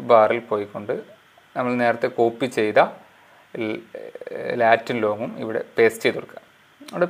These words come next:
പേസ്റ്റ് ചെയ്ത് go എന്ന് പ്രസ് ചെയ്ത് കഴിഞ്ഞാൽ, ഏഹ്, നമുക്ക് അതിന് തൊട്ട് താഴെയായിട്ട് അത് കാണാൻ വേണ്ടി കഴിയും. അതിൽ ക്ലിക്ക് ചെയ്ത് കഴിഞ്ഞാൽ നമ്മൾ ആ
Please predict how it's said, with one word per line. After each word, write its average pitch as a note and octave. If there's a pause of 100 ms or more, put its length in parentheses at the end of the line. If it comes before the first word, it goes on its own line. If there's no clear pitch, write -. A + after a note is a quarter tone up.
പേസ്റ്റ് D#3+
ചെയ്ത് D3+
go D3 (160)
എന്ന് C#3
പ്രസ് -
ചെയ്ത് A#2
കഴിഞ്ഞാൽ, A2 (640)
ഏഹ്, B2
നമുക്ക് A#2+ (120)
അതിന് A#2+
തൊട്ട് A2+ (100)
താഴെയായിട്ട് A2+ (600)
അത് A#2+
കാണാൻ A2
വേണ്ടി A2
കഴിയും. A2+
അതിൽ A#2+
ക്ലിക്ക് A#2
ചെയ്ത് A#2+
കഴിഞ്ഞാൽ A2+
നമ്മൾ A2
ആ -